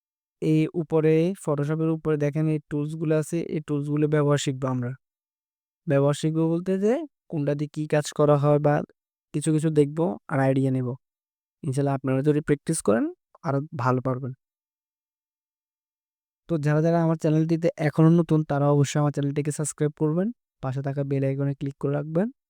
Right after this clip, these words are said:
যাতে করে নতুন কোনো কিছু আপডেট আপলোড দেওয়ার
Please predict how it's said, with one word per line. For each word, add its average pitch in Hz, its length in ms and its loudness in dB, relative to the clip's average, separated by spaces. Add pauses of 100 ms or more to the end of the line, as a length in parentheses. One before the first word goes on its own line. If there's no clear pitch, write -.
(600)
যাতে 147 220 0
করে 151 200 2 (380)
নতুন 151 260 0
কোনো 147 220 0
কিছু 147 180 -2
আপডেট 147 360 0 (640)
আপলোড 147 360 0
দেওয়ার 143 200 6